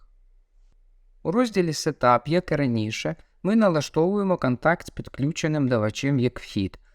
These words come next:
а контакт зі світлодіодом як вихід. Вмикаємо внутрішній підтягуючий резистор.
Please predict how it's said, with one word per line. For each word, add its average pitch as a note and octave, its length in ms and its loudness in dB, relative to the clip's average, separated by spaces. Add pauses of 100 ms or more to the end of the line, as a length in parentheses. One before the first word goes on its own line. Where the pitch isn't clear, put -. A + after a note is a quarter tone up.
(140)
а A#2 100 0
контакт C#3 440 2
зі A#2+ 100 -2
світлодіодом C3 880 0
як B2 240 -4
вихід. G#2 600 -10 (420)
Вмикаємо G3+ 680 2
внутрішній D#3 560 -4
підтягуючий C#3 840 -2
резистор. A2 760 -6